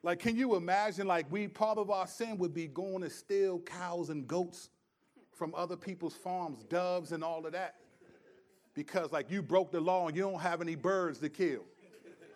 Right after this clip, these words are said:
But he has twenty of 'em. So now at night, instead of a wolf killing the sheep, it would be us at night using your iPhone to, like, as a flashlight,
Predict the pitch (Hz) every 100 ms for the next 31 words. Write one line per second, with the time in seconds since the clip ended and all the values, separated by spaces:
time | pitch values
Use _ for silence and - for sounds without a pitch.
0 | - _ _ - _ _ - 131 143 226
1 | 170 143 - - 214 185 147 123 113 107
2 | 143 131 156 175 147 120 165 175 143 135
3 | 185 156 131 123 226 220 - 170 147 139
4 | - 156 147 - - - 180 165 139 156
5 | - 156 - - - _ _ _ - -
6 | - - - _ _ 147 139 151 151 123
7 | 143 170 151 151 147 151 156 - 151 127
8 | 117 123 123 120 127 113 156 143 - -
9 | -